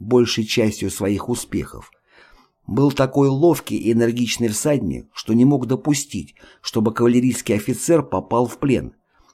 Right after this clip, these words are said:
пока он на коне". Это было им как-то высказано, когда он в чине ротмистра сопровождал короля. Фридрих, от которого ничего не ускользало,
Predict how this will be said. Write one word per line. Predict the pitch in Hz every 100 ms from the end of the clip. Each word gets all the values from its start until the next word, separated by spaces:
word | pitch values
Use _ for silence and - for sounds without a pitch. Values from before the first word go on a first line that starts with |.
| _
пока | - 95 113
он | 107 107
на | 107
коне". | 117 120 90 - _ _ _ _ _ _ _ _ _
Это | 117 107 135
было | 151 160
им | 143 131 123
как-то | 127 127 -
высказано, | 135 156 - 85 73 71 - _ _
когда | 98 113 107
он | 117
в | -
чине | - 131 117
ротмистра | 147 151 117 92 - 80
сопровождал | - - 104 107 110 120 113
короля. | 117 117 120 104 - _ _ _ _ _ _ _ _ _ _ _
Фридрих, | - 170 190 131 104
от | 104
которого | 123 110 127 113
ничего | 110 120 139 151 156 120
не | 95
ускользало, | 90 - 101 92 95 65 50